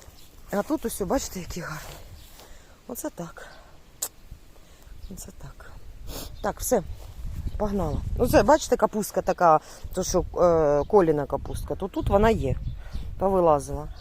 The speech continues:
А та, що обична, щось не, ніяк вона. Ось тут десь одненька торчить. Де вона торчить, я щось не бачу. Була ж начебто. Чи вже і з'їв хтось? Мабуть, її вже з'їли.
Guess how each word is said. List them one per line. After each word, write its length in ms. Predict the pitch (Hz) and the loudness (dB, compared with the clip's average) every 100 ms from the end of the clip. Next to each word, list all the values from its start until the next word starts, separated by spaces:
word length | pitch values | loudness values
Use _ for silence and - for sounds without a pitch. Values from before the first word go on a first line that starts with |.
| - - - - - - - - - - | -14 -14 -14 -14 -10 -8 -6 -6 -8 0
А 120 | 247 | 6
та, 180 | 311 302 | 8 6
що 400 | - 302 294 269 - - - 214 233 | 8 8 8 4 -2 -4 -4 -2 2
обична, 600 | 247 339 - 214 185 170 | 8 8 6 2 0 0
щось 200 | - 190 | -6 -2
не, 120 | 208 | 2
ніяк 600 | 208 233 285 269 170 143 | 4 6 6 8 6 4
вона. 280 | 170 147 151 156 - | 2 0 -2 -4 -2
Ось 200 | 180 - - | -2 0 0
тут 160 | 180 | 0
десь 240 | 170 175 - - - 190 180 | 2 0 -2 -4 -2 0 0
одненька 440 | 180 185 175 175 | 2 0 0 -2
торчить. 480 | - 190 - 277 - - - - | -2 -4 -2 -2 -2 -4 -2 -2
Де 140 | 160 | -2
вона 200 | 160 160 | -2 -2
торчить, 460 | - - - - - | -2 -2 -4 -4 -6
я 120 | - | -4
щось 340 | - 76 - | -2 -2 -2
не 100 | 85 | -4
бачу. 360 | 78 80 78 - - - - - - - | -4 -4 -6 -8 -10 -14 -12 -10 -10 -4
Була 280 | 196 185 135 | 2 4 2
ж 180 | - 82 | 0 -6
начебто. 420 | 73 - - - - | -6 -6 -6 -4 0
Чи 160 | 208 | 2
вже 180 | 190 208 | 4 4
і 60 | 196 | 4
з'їв 380 | 170 226 - - | 4 2 2 0
хтось? 360 | 196 185 - - - - - - - - - - | 0 0 2 4 4 4 2 2 0 -2 -6 -6
Мабуть, 300 | 240 208 202 | -4 -2 0
її 120 | 190 | 0
вже 200 | 175 175 | 0 0
з'їли. 340 | 156 156 156 | 0 -2 0